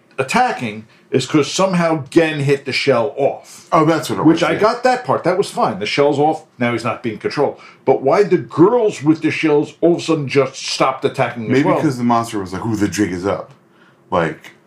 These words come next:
Speaker 2: "Oh,
Speaker 1: Maybe.
Speaker 2: I don't wanna, I don't wanna tip my hand."
Speaker 1: All right. You know what? That's, that's as good as anything else. Oy.
Speaker 2: So, um, he's, my favorite is,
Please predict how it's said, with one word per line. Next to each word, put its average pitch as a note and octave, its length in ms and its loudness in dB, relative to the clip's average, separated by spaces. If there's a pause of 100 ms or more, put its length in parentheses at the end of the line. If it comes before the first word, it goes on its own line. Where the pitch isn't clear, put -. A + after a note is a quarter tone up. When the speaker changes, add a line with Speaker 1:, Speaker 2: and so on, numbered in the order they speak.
(200)
Speaker 2:
"Oh, F#2+ 80 -2
Speaker 1:
Maybe. B3+ 400 4
Speaker 2:
I A2 220 2
don't A#2 120 0
wanna, G#2+ 220 2 (160)
I G#2+ 40 4
don't A2 100 0
wanna G2 140 0
tip - 180 -4
my G2 80 -4
hand." G2 340 -2 (300)
Speaker 1:
All E3 100 2
right. A3+ 300 0
You F3+ 60 0
know G3 80 -2
what? A3+ 160 -2
That's, G3 340 -4
that's F#3 260 -6
as D3+ 140 -8
good E3+ 160 4
as E3 100 0
anything E3+ 380 -4
else. G#3+ 500 -4 (560)
Oy. A#2+ 540 2
Speaker 2:
So, C#3 420 2 (520)
um, A2+ 440 0 (380)
he's, A#2+ 280 0 (260)
my B2+ 180 2
favorite D#3 380 2
is, A2 360 -2